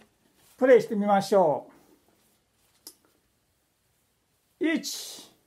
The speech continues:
二、三。はい、三手で熊手ほうきが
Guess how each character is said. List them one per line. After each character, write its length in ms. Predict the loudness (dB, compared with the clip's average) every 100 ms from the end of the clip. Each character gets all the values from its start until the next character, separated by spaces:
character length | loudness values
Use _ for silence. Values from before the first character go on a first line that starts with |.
| _ _ _ _ _ _ _ _ _ _ _ _ _ _ _ _ _ _ _ _ _
二、 380 | -2 0 0 -4 _ _ _ _ _ _ _ _ _ _ _ _ _ _ _ _ _ _ _ _ _ _ _ _ _ _
三。 420 | 0 2 2 -4 _ _ _ _ _ _ _ _ _ _ _
は 100 | -8
い、 80 | -6
三 260 | 0 2 4
手 120 | 4
で 280 | 4 2 -8 _ _ _ _ _ -4
熊 240 | 2 4
手 80 | 4
ほ 200 | 4 4
う 60 | 4
き 100 | -2
が 200 | -2